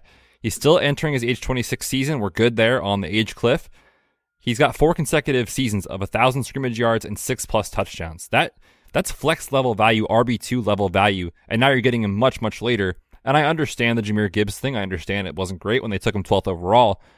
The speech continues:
But when you think about how these guys win, you know, Jahmyr Gibbs, one hundred ninety-nine pounds,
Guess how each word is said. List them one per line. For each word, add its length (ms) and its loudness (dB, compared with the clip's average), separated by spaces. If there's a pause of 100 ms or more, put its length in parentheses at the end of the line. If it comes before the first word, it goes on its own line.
(160)
But 60 -2
when 80 0
you 60 -4
think 140 0
about 180 2
how 140 4
these 180 2
guys 280 0
win, 360 0 (380)
you 100 -2
know, 60 2
Jahmyr 320 0
Gibbs, 320 0
one 160 -2
hundred 220 -2
ninety-nine 320 0
pounds, 500 0